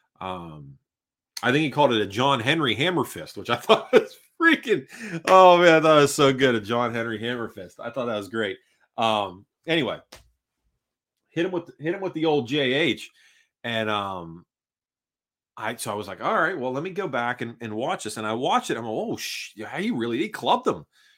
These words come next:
right at the base of the neck." Uh, so that's, that's, that's problematic. And then I started thinking, I said, "Well, didn't he have, he had an issue with J D S as well?" And I went back and I watched the J D S fight, and you can make the argument that J D S turned away from him. You, you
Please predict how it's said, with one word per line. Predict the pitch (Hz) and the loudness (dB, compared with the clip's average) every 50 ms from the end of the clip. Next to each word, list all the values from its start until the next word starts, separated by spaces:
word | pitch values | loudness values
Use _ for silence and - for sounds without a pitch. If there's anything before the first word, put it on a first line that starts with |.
| _ _ _ | _ _ _
right | - 95 101 123 | -6 -2 -2 -2
at | 135 | -2
the | - 120 | -4 -4
base | 107 135 151 151 - - | -4 -2 -2 -2 -4 -6
of | 107 | -8
the | 98 104 | -6 -6
neck." | 143 214 240 - - - 71 | -8 -8 -10 -10 -14 -18 -20
Uh, | 78 80 82 85 82 82 - | -18 -18 -18 -18 -18 -20 -16
so | - - | -10 -8
that's, | 123 180 - - | -8 -8 -8 -10
that's, | - 113 165 175 - - - _ - | -6 -6 -6 -6 -8 -14 -16 _ -10
that's | - 151 156 | -10 -8 -8
problematic. | - - - 170 143 104 87 85 110 156 208 226 135 80 _ _ _ _ _ _ _ _ _ _ _ _ _ _ _ _ _ _ _ _ _ _ _ _ _ _ - | -8 -6 -4 -4 -2 -4 -4 -8 -6 -6 -6 -8 -10 -12 _ _ _ _ _ _ _ _ _ _ _ _ _ _ _ _ _ _ _ _ _ _ _ _ _ _ -2
And | 160 | 0
then | 175 196 | 2 2
I | 190 | 2
started | 190 - 185 156 | 2 2 2 2
thinking, | 226 247 233 | 2 0 -2
I | 180 | -2
said, | 135 147 | -4 -4
"Well, | 151 160 143 | -4 -2 0
didn't | 226 269 277 | 0 0 0
he | 247 | 0
have, | 240 220 190 165 | 0 0 0 0
he | 185 180 190 | -2 -2 0
had | 247 220 | 2 2
an | 185 | 2
issue | 180 170 - 180 | 2 2 0 -2
with | 147 117 | -2 0
J | 107 143 147 131 | 2 2 2 2
D | 120 123 170 | 2 0 -2
S | 240 254 - - | -2 -4 -6 -6
as | 120 107 | -8 -6
well?" | 127 175 240 285 269 151 92 - _ _ _ - | -4 -4 -2 -2 -4 -4 -6 -8 _ _ _ -14
And | 101 101 101 101 101 | -12 -10 -10 -10 -10
I | 90 80 95 95 | -12 -12 -12 -12
went | - 101 104 101 - | -12 -12 -12 -10 -8
back | 104 104 107 - | -8 -8 -8 -8
and | 113 101 | -10 -8
I | 101 | -6
watched | 104 107 107 - | -4 -4 -6 -6
the | - 101 | -10 -8
J | - 120 110 104 | -4 -2 -2 0
D | 107 120 | 0 -2
S | 165 202 - | -4 -4 -6
fight, | - - 107 95 85 | -6 -6 -6 -6 -6
and | 107 107 110 113 | -12 -12 -10 -8
you | 127 147 | -6 -4
can | - 175 160 | -4 -2 0
make | 170 185 196 196 | 0 0 0 0
the | - | 0
argument | 185 170 165 165 160 160 160 147 | 0 2 2 2 0 0 -4 -4
that | 135 123 | -6 -6
J | 113 - 143 143 | -4 -2 0 0
D | 139 139 135 | 0 0 -2
S | 131 127 127 - | -2 -2 -4 -6
turned | - - 123 127 120 | -6 -4 -4 -2 0
away | 110 104 107 104 98 | 0 2 2 2 0
from | - - 80 78 | 0 -4 -14 -20
him. | 82 - _ _ - | -20 -20 _ _ -18
You, | 98 101 107 _ _ _ | -16 -16 -16 _ _ _
you | - 113 123 127 117 | -12 -10 -10 -10 -10